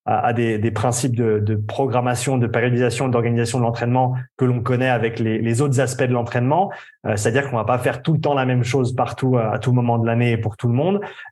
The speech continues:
Euh, selon le moment de l'année, ça va être différent. Mais de manière générale, je dirais entre deux et quatre entraînements par semaine, quand on parle de l'entraînement spécifique avec des outils. Et,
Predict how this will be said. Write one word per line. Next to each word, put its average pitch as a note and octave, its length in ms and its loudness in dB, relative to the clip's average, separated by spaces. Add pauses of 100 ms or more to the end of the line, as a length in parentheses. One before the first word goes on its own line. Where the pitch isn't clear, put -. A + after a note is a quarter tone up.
Euh, G#2 180 0 (220)
selon A#2+ 300 0
le A#2 60 2
moment A#2 200 2
de - 20 0
l'année, A#2 220 2
ça B2 120 0
va A2 100 2
être G#2+ 40 -2
différent. A#2+ 460 0 (260)
Mais B2 140 0
de C#3+ 100 2
manière C#3+ 320 0
générale, C#3 600 2
je A2+ 60 -6
dirais B2+ 640 0
entre B2 260 -2
deux D3+ 220 2
et D3 120 2
quatre C#3+ 280 -2
entraînements B2+ 380 0
par A#2+ 180 0
semaine, E3+ 460 0
quand A2 180 -4
on A2 80 -2
parle A#2 260 2
de A2 80 0
l'entraînement A#2 460 0
spécifique A#2+ 480 -2
avec A2 420 -2
des A#2 220 0
outils. D#3+ 320 0 (360)
Et, C3 480 -2